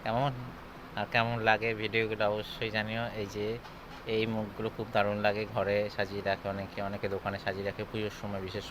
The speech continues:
করে। আজকে এখানেই শেষ করব, আর বেশি কথা বাড়াবো না। নমস্কার, ভালো থেকো, আগামী দিনগুলো তোমাদের ভালো কাটুক।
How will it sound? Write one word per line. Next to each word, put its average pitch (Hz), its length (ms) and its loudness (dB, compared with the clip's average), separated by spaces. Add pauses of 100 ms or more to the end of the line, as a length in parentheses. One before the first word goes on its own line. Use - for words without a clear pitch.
করে। 113 160 2 (1700)
আজকে 110 320 -2 (800)
এখানেই 113 380 0 (160)
শেষ 110 140 -2 (140)
করব, 107 240 0 (1200)
আর 104 80 4 (100)
বেশি 110 180 -4 (120)
কথা 110 240 2
বাড়াবো 101 280 4 (100)
না। 123 80 2 (2250)
নমস্কার, 110 500 2 (140)
ভালো 98 220 2
থেকো, 117 260 -2 (1500)
আগামী 104 320 2
দিনগুলো 104 360 -2
তোমাদের 104 300 0 (140)
ভালো 101 220 2
কাটুক। 127 320 0